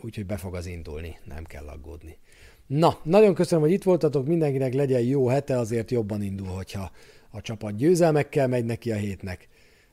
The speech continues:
Legyen nektek is győztes hetetek, szevasztok, találkozunk még, ciao.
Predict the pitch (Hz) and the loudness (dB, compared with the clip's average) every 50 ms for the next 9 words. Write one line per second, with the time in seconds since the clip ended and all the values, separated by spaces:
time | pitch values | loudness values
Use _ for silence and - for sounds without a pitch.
0 | _ _ - 101 101 95 87 87 90 92 - - - 82 - 87 85 - - - | _ _ -10 -10 -8 -8 -8 -8 -8 -10 -12 -12 -14 -14 -12 -10 -10 -10 -10 -10
1 | - - - - - - - - 107 131 139 127 - - 113 98 - - 104 101 | -12 -14 -16 -16 -18 -18 -12 -4 0 2 2 2 2 -2 -6 -6 -6 -8 -10 -10
2 | - 92 - - 80 - - - - 92 80 82 80 - - - - - - - | -10 -12 -12 -14 -16 -14 -14 -14 -12 -12 -12 -12 -12 -14 -16 -20 -20 -20 -18 -16
3 | 82 82 76 76 - 82 82 80 76 76 78 - _ - - 80 | -14 -14 -14 -16 -16 -16 -16 -16 -16 -18 -18 -20 _ -18 -18 -18